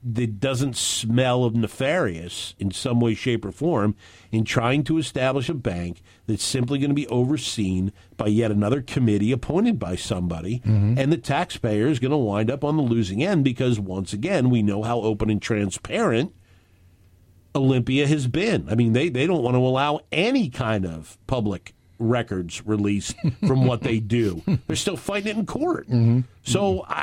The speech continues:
Speaker 1: I just don't see this as being a win for Washington taxpayers, no matter how altruistic they claim it is.
Speaker 2: Well, unfortunately, there is a mentality when it comes to the state bank that there's, uh, politicians that say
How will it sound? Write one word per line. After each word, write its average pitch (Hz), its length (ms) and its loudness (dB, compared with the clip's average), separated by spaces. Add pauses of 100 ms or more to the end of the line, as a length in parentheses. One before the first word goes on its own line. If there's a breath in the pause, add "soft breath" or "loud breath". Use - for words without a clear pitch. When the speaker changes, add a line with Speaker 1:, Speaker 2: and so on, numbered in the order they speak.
Speaker 1:
I 180 60 2
just 147 380 0
don't 160 380 0
see 170 340 0
this 131 280 0
as 117 140 0
being 127 300 2
a 117 60 4
win 131 480 2
for 135 140 -4
Washington 120 480 0
taxpayers, 113 840 -2
no 117 140 4
matter 120 360 2 (320 soft breath)
how 131 840 0 (160)
altruistic 123 920 -2
they 120 220 -2
claim 113 360 2
it 127 100 2
is. - 400 -8 (120)
Speaker 2:
Well, 135 320 -2
unfortunately, 131 600 0
there 113 240 2
is 110 240 0
a 135 40 0
mentality 101 640 0
when 98 180 -6
it 80 100 -10
comes 110 180 -2
to 113 60 -4
the 107 80 2
state 101 260 -4
bank 85 300 0
that 85 140 -6
there's, 85 380 -4
uh, 85 180 -2
politicians 107 680 -2
that 85 120 -2
say 87 380 -2